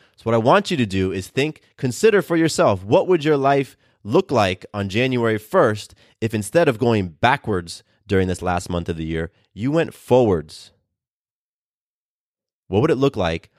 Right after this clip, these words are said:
if right now, today, you started to establish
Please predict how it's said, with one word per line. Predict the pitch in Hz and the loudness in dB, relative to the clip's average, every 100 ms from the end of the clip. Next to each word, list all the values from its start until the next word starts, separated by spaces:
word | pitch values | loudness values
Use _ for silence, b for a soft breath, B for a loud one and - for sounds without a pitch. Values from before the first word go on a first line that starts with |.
| _ _ - | _ _ -4
if | 98 - _ _ - | -4 -4 _ _ -6
right | 95 113 | -2 0
now, | 120 123 85 80 95 | 2 2 2 -2 -10
today, | - 82 113 107 80 82 b b | -12 0 4 4 2 -4 b b
you | 101 139 | 0 2
started | 139 131 120 | 4 2 2
to | 123 | 0
establish | 104 - 110 104 95 87 - | -2 2 2 4 2 0 -4